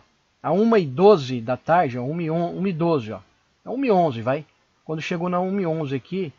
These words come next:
eu comecei a analisar um, um,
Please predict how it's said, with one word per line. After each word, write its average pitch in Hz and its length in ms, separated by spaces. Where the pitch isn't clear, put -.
eu 135 100
comecei 151 360
a 165 40
analisar 165 560
um, 147 440
um, 127 540